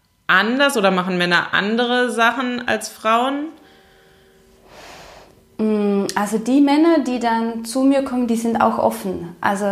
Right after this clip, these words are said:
Speaker 2: das sind dann meistens
Speaker 1: Mhm.
Speaker 2: schon Männer, die auch offen dafür sind und neugierig und, ähm, das Ergebnis ist dann auch da immer gut. Also
Speaker 1: Mhm.
Speaker 2: weil wenn man da offen ist dafür, <laughs> funktioniert das bei jedem und das ist halt die Voraussetzung, dass man bereit ist,
Speaker 1: Ja.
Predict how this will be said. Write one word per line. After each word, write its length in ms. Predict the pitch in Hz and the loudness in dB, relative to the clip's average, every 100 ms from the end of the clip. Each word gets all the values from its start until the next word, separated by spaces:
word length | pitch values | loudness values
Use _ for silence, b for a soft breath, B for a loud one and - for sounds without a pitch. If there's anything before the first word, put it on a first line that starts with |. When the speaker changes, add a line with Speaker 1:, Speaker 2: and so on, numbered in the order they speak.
| 196 | -4
Speaker 2:
das 200 | 196 196 | -4 -6
sind 280 | - 240 240 | -2 -2 0
dann 180 | 220 208 | 0 2
meistens 380 | 196 175 180 220 | 2 2 0 -2
Speaker 1:
Mhm. 40 | |
Speaker 2:
schon 240 | - 220 208 | -2 -2 0
Männer, 280 | 202 208 202 | -2 -2 -4
die 460 | 208 202 202 - | -4 -4 -4 -6
auch 360 | - 214 214 - | 0 0 0 0
offen 300 | 240 240 247 | 0 2 2
dafür 300 | 226 226 214 | 2 0 -2
sind 380 | 214 214 208 202 | 0 0 -2 -2
und 180 | 208 196 | -2 0
neugierig 960 | 196 208 220 226 214 220 214 - - | 2 2 2 2 2 0 -4 -6 -8
und, 360 | 214 196 196 190 | -6 -4 -6 -6
ähm, 320 | 208 196 190 185 B B B | -6 -4 -6 -10 B B B
das 160 | 208 | -4
Ergebnis 680 | 214 208 226 247 277 277 - - | -2 0 2 2 2 0 -6 -10
ist 180 | 226 233 | -4 0
dann 180 | 214 - 208 | 0 0 -4
auch 160 | 208 | -4
da 240 | - 247 240 | -2 0 0
immer 300 | - 247 247 | 0 0 0
gut. 340 | 254 349 - - - | -2 -4 -4 -10 -6
Also 260 | 196 196 196 | 0 2 2
Speaker 1:
Mhm. 140 | 220 202 | 0 -2
Speaker 2:
weil 240 | 202 196 | -4 -2
wenn 140 | 214 226 | 0 0
man 140 | 226 | 2
da 180 | 214 - | 2 2
offen 280 | 339 - 349 | 0 0 -4
ist 240 | 233 - | -4 -6
dafür, 380 | 220 - 233 262 | -6 -4 -4 -4
<laughs> 80 | - | -6
funktioniert 640 | - 320 - 247 302 320 | -2 0 0 2 2 2
das 160 | - - | 0 2
bei 180 | 240 226 | 4 4
jedem 400 | 240 320 240 - | 4 4 2 0
und 160 | 220 233 | 2 2
das 160 | 285 | 2
ist 140 | 285 247 | 0 0
halt 160 | 233 | -2
die 60 | 226 | -2
Voraussetzung, 760 | 226 190 196 285 240 226 220 | -4 0 0 0 -2 -6 -6
dass 160 | 214 214 | -6 -6
man 100 | 202 | -8
bereit 480 | 196 185 190 262 262 | -6 0 2 2 0
ist, 360 | 247 247 - | -4 -4 -6
Speaker 1:
Ja. 260 | 202 190 175 | -6 -4 -6